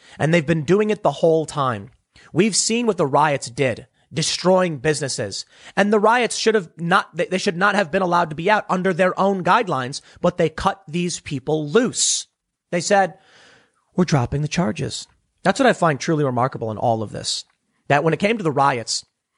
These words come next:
you could argue they shouldn't have been arrested because, you know, the, the, the police are the ones who falsely arrested them. Okay, well, what about fines for violating the covid lockdown and curfew? Oh, your rules only apply when it's po-, politically advantageous for you to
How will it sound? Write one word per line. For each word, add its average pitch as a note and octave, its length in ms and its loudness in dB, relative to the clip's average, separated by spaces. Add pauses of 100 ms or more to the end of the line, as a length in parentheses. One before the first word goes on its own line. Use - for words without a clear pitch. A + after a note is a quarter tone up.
(100)
you A3 120 0
could A#3+ 120 4
argue F3 420 2 (200)
they E3+ 100 2
shouldn't C4 300 0
have G3 60 0
been A3+ 100 2
arrested G3 500 0
because, D#3 380 -2 (180)
you C#3+ 80 -6
know, D#3+ 180 2
the, C#3 120 -2
the, C3+ 140 -2
the B2+ 100 -4
police - 400 0
are G#3+ 60 2
the F#3+ 100 2
ones F#3+ 240 0
who D#3 80 -6
falsely A3 320 2
arrested F3 320 0
them. A#2+ 220 -6 (120)
Okay, F3 380 0
well, E3+ 180 2
what F3 140 2
about E3 320 0
fines D#3+ 400 -2
for D3+ 100 -4
violating C#3 480 0
the C3+ 80 -6
covid D3 300 -2
lockdown C#3 420 -2
and A#2 100 -10
curfew? C3+ 440 -6 (520)
Oh, E3 380 4 (420)
your A3 220 4
rules G3 420 4
only F#3 300 0
apply D3+ 580 0 (280)
when F#3+ 160 0
it's - 100 -4
po-, G3 300 0
politically F3 580 0
advantageous D3+ 640 -2
for B2 200 -4
you A#2 120 -4
to - 220 -4